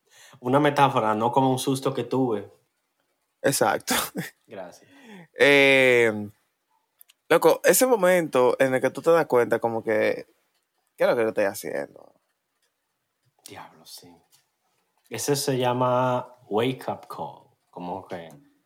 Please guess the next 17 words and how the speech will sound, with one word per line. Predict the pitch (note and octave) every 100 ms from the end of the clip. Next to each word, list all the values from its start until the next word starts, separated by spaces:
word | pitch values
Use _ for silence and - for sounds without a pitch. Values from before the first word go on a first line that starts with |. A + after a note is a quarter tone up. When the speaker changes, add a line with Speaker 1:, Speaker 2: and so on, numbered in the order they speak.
| _ _
Speaker 1:
un | A2
llamado | A#2 B2 B2
Speaker 2:
En | C3
español, | C3+ C3 C3+ D3+ C3 -
el | C3+ C3
real | C3 C3+ D3+
cambio. | C3 A2 G#2 F2 - _ _ _ _ _ _ _ -
Speaker 1:
<laughs> | - - F3
No, | D3 C#3
no, | C3+
no, | B2+
porque | A2+ A2+
no | F4+
estamos | - D3
hablando | C#3+ C#3+ C#3
de |
política. | B2 A#2+ A2 F#2+ - F#2+